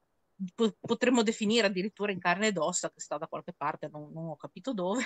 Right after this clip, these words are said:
<laughs> Per qualcuno, eh, Satana addirittura non è maschio, ma, mm,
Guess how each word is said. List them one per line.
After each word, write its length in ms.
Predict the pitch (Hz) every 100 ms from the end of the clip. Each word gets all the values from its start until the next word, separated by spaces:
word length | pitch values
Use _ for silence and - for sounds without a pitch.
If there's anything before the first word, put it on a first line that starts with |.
| - _
<laughs> 280 | 302 - - _ _
Per 320 | - 311 302 -
qualcuno, 1120 | 277 277 277 269 226 214 220 254 320 370 -
eh, 480 | - 202 190 180 180
Satana 800 | - 185 220 320 320 320 320 -
addirittura 840 | 190 185 185 - 220 254 277 277 _ _ -
non 200 | 185 190
è 240 | 254 269 - _ _ _ _ -
maschio, 760 | 208 160 151 - - 196 240
ma, 220 | 269 185 - _ 175
mm, 200 | 170